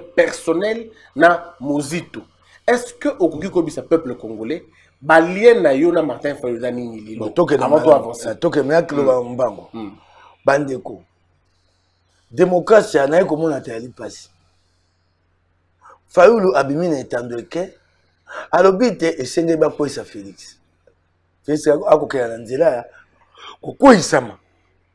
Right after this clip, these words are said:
Speaker 2: na mibeko. Namoni te likambo wana yali ngambo monene. Ngai nali mosali, nalamuka, nazonga-zonga ya Fayoulou, na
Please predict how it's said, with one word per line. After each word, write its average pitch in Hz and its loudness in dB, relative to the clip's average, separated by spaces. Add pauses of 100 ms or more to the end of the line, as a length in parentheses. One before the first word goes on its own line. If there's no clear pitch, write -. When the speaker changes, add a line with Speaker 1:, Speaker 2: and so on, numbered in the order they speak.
(100)
Speaker 2:
na 127 -8
mibeko. 127 -10 (1160)
Namoni 269 8
te 214 4
likambo 185 6
wana 220 6
yali 180 6
ngambo 139 0
monene. 123 -10 (1400)
Ngai 139 2
nali 127 -4
mosali, 135 -4
nalamuka, 151 -8 (200)
nazonga-zonga 151 0
ya 131 0
Fayoulou, 170 0 (680)
na 160 2